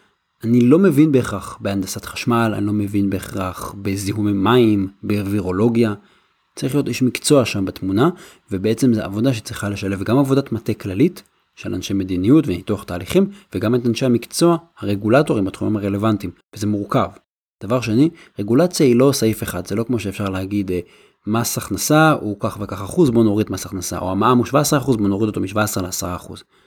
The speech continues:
רגולציה היא מלא, מלא, מלא הוראות קטנות, הן משתלבות אחת בשנייה, הן בונות ביחד מארג של תהליכים,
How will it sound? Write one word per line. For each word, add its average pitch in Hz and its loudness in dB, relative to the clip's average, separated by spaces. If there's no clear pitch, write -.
רגולציה 131 2
היא 123 4
מלא, 123 4
מלא, 127 4
מלא 117 2
הוראות 107 -2
קטנות, 107 -2
הן 98 2
משתלבות 101 0
אחת 104 -2
בשנייה, 101 0
הן 98 -6
בונות 101 2
ביחד 98 -2
מארג 101 2
של 98 -2
תהליכים, 98 2